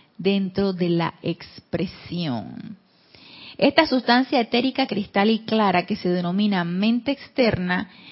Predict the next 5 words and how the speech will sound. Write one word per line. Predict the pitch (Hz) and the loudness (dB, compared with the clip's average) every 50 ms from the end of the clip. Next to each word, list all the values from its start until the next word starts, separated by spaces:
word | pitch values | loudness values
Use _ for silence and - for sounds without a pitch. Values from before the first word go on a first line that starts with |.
| - - _ - | -20 -18 _ -2
debe | 185 185 220 226 220 254 - - - | 4 6 6 6 6 4 2 -2 -2
estar | - 180 214 - - - - - _ _ - 208 190 165 147 135 - - 101 - - - - - - - _ - | -4 -4 -4 -4 -6 -14 -20 -20 _ _ 4 4 6 6 4 2 0 -4 -6 -10 -16 -20 -20 -20 -20 -20 _ -2
constantemente | 185 202 214 220 - - - 226 226 240 233 - 214 208 214 214 214 214 220 220 - - - - _ - - | 0 0 0 0 -2 -2 0 2 2 2 2 0 0 0 2 2 2 2 0 -2 -2 -6 -6 -6 _ -16 -10
en | - - 165 175 - - 185 - 190 - _ _ | -8 -6 -6 -4 -4 -6 -6 -8 -10 -12 _ _
paz, | - 175 160 156 160 185 247 381 - | 0 2 2 2 2 2 2 0 -2